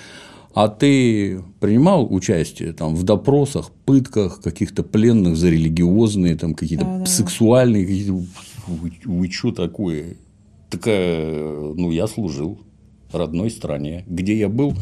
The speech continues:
Speaker 1: вообще не ваше собачье дело. Начнём с-, ну, там, короче, вот такой список, а в конце написано: если ты наврал,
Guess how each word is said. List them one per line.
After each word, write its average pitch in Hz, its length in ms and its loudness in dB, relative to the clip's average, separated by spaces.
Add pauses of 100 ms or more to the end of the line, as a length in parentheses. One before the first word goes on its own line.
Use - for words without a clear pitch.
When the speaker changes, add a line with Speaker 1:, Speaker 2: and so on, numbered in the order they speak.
(260)
Speaker 1:
вообще - 200 -4
не 120 100 4
ваше 82 220 -4
собачье 85 460 -6
дело. 78 280 -4
Начнём 87 460 -4
с-, - 60 -6
ну, 202 100 2
там, 147 180 4
короче, 113 320 0
вот 110 140 -6
такой 123 240 -2
список, 143 320 -2
а 87 40 2
в - 60 -16
конце 107 280 -4
написано: 78 580 -4 (840)
если 87 140 -8
ты 98 120 -2
наврал, 120 600 4